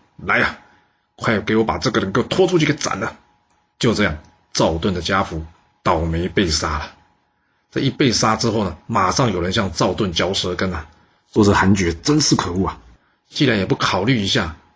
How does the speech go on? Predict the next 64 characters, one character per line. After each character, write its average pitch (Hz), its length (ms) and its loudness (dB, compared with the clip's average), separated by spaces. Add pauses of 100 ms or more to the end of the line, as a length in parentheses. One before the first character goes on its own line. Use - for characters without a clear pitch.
(160)
这 139 100 2
个 113 80 2
人 101 220 0
可 - 140 -2
是 120 100 0
赵 156 200 2
大 123 140 2
人 104 120 -2
的 107 60 0
家 135 220 2
人 107 160 -2
呢。” 92 80 -4 (840)
他 - 140 -2
也 131 80 4
不 135 80 4
想 120 160 2
想 123 160 2
看， 82 320 0 (300)
赵 143 220 2
大 143 140 4
人 120 120 2
这 147 120 2
次 143 200 4
可 - 160 0
是 151 80 6
对 156 140 4
他 139 120 2
有 110 100 2
特 - 220 2
别 127 100 2
的 113 80 4
提 127 200 -2
拔 127 160 0
之 131 180 2
恩 131 80 4
呢， 107 80 2 (680)
他 170 60 -2
竟 165 160 2
然 151 80 6
随 139 220 2
便 170 120 4
就 151 80 6
杀 139 220 0
了 127 80 2
赵 147 220 0
大 151 120 4
人 123 120 2
的 131 40 4
家 143 220 2
仆， 104 180 -2 (500)
像 - 280 0
这 131 80 4
种 104 220 0
忘 135 120 2
恩 139 160 4
负 151 160 2
义 143 60 8
的 123 80 4
人 92 100 -2 (220)
不 202 100 4
可 139 120 4
以 123 80 2
重 131 160 2
用。 101 180 -4